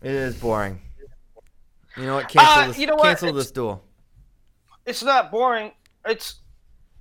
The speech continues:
Speaker 2: it'll be interesting when we add up the team scores at the end, although here comes the pain.
Speaker 1: Here comes the pain. Doot and doo-doo. Uh, Jacoby Smith versus Mark Hall. This is not so painful, but it is a loss for Jacoby Smith.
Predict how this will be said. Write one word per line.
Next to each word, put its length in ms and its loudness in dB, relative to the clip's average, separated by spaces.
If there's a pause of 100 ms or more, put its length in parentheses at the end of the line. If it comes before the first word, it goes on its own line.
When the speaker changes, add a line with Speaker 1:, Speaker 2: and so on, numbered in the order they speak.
(140)
Speaker 2:
it'll 140 -2
be 120 -4
interesting 360 -8
when 160 -8
we 100 -6
add 120 -2
up 80 -8
the 60 -20
team 220 -10
scores 240 -8
at 80 -14
the 100 -10
end, 180 -8 (140)
although 260 0
here 140 -6
comes 260 -8
the 60 -20
pain. 380 -8 (1000)
Speaker 1:
Here 140 -4
comes 260 -4
the 60 -14
pain. 520 -6 (240)
Doot 180 -6
and 100 -8
doo-doo. 480 -4
Uh, 180 -2
Jacoby 460 -2
Smith 480 -6
versus 280 -6
Mark 320 -6 (260)
Hall. 680 -4 (480)
This 160 -10
is 60 -10
not 220 -2
so 300 2
painful, 600 -8
but 120 -4
it 140 -4
is 140 -6
a 60 -4
loss 300 -8
for 140 -14
Jacoby 420 -16
Smith. 480 -18